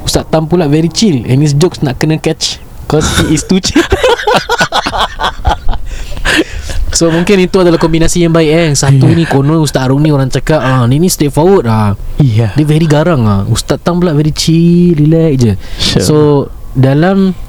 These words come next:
Speaker 1: last di-, satu je saya nak pesan, eh.
Speaker 2: Hmm.
Speaker 1: Islam ni dia macam gini. You rasa kalau ayat dalam Al-Quran tu yang terangkan good news versus ayat Al-Quran yang terangkan tentang warning ataupun bad news,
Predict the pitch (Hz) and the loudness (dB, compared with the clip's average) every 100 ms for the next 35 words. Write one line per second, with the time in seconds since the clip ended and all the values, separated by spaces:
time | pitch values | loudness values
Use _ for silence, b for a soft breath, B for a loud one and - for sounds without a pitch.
0 | - - - - - 127 156 139 131 - | -12 -14 -12 -10 -2 2 2 0 -4 -2
1 | 160 233 175 120 120 123 - - 113 120 | 0 0 2 2 0 -2 -2 0 0 0
2 | 151 - 143 131 - - - - - 131 | -2 -2 0 0 -2 -16 -16 -16 -4 -2
3 | - 160 143 120 110 143 131 135 120 92 | 0 0 2 2 2 2 2 2 0 -4
4 | - - B B B 131 147 156 151 185 | -10 -14 B B B 2 2 2 0 -2
5 | 170 151 147 139 156 123 147 147 139 139 | 0 0 0 0 0 0 0 0 0 -2
6 | 143 - 160 135 113 117 120 117 131 131 | 0 0 0 2 2 2 2 0 0 0
7 | 139 139 143 143 127 147 - - - - | 0 2 2 2 0 0 -4 -4 -6 -6
8 | B B B 123 143 - 160 143 151 151 | B B B 0 0 0 -2 -2 -2 0
9 | 147 156 - 170 147 135 139 147 156 160 | -2 -2 -2 0 0 0 0 0 -2 -4
10 | 143 139 135 143 135 151 160 117 143 131 | -2 -2 0 2 2 2 2 2 0 -2
11 | 113 123 135 123 135 135 123 - | -2 -2 0 2 2 2 0 0